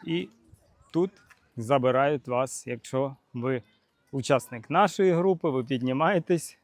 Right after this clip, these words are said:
я вас забираю бусом і довожу безпосередньо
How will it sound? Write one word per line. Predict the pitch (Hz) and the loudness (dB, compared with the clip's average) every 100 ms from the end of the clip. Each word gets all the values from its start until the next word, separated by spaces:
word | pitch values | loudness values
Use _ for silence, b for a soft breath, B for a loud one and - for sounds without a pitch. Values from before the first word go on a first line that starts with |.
| - | -6
я | 131 | 0
вас | 135 127 | 2 0
забираю | 117 127 120 139 175 165 156 - _ - | 0 -2 0 2 2 0 -6 -16 _ -8
бусом | 127 196 - 185 165 _ - | 0 0 2 -2 -2 _ -10
і | 214 285 _ | -8 -8 _
довожу | 127 131 139 190 170 180 147 | -2 0 2 0 0 -6 -6
безпосередньо | 123 139 - 120 123 135 156 160 | -6 -6 -6 -10 -6 -4 -4 -6